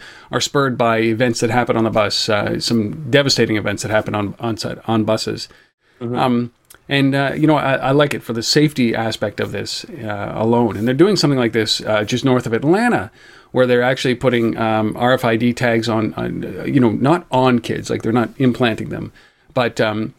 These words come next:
Speaker 1: they're wearing badges with R F I D tags so that when kids get onto a bus, they're tagged on the bus, and they, and when they get off the bus, they're tagged off the bus.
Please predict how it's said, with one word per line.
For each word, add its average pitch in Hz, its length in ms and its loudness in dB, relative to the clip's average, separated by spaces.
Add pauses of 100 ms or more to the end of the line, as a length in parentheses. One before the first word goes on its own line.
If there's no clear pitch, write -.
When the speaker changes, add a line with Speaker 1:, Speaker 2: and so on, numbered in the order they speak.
(180)
Speaker 1:
they're 131 140 0
wearing 120 280 2
badges 123 560 0
with 110 180 0
R 113 180 2
F 113 100 -4
I 120 100 2
D 127 160 -2
tags 104 400 -4
so 117 160 0
that 110 140 0
when 113 160 -2
kids 131 280 -2
get 117 140 0
onto 139 240 2
a 113 80 4
bus, 104 240 -2
they're 110 120 -6
tagged 123 340 -2
on 113 80 2
the 110 60 0
bus, 110 280 2
and 110 100 0
they, 107 220 -4
and 113 200 -4
when 113 100 0
they 110 80 -2
get 117 80 2
off 190 160 4
the - 80 0
bus, 123 180 0
they're 113 140 -2
tagged 117 320 0
off 110 160 2
the 113 80 -6
bus. 104 320 -6